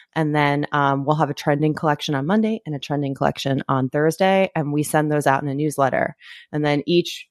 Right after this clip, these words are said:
and then each week we also have a topic. So, like, um, we'll either ha-, like, like, a couple, or was it last week? We did, like, um, stress management or, like, adapting to change. We're trying to make them, like, kind of roll with the times, but at the same time also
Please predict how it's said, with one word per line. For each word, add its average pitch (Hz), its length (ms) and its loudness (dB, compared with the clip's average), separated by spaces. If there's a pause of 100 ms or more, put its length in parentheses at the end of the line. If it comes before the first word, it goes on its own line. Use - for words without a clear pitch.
and 143 220 -6
then 151 160 0
each 156 260 0
week 143 200 -4
we 147 100 0
also 139 240 0
have 135 160 -4
a 135 60 -6
topic. - 560 -2
So, 135 200 -2
like, 131 440 -6 (600)
um, 131 560 0
we'll - 180 2
either 156 160 4
ha-, 151 140 0
like, 151 180 2 (180)
like, 170 160 0
a 160 80 0
couple, 165 420 2
or 170 80 0
was 190 140 0
it - 80 -6
last 160 260 0
week? 120 200 -8
We 147 80 -2
did, 135 220 0
like, 135 300 0
um, 135 280 0
stress 175 400 -2
management 147 600 -4
or, 143 140 -2
like, 139 140 -4
adapting 147 500 -2
to 147 100 -14
change. 139 460 -8
We're 147 60 -2
trying 196 280 2
to 185 60 4
make 165 240 4
them, 147 200 -2
like, 135 240 -4
kind 147 340 0
of 170 100 4
roll 180 240 4
with 180 120 2
the 180 60 -2
times, 175 520 0
but 156 120 -2
at - 60 -12
the 151 60 -4
same 143 300 0
time 139 500 -2
also 135 720 4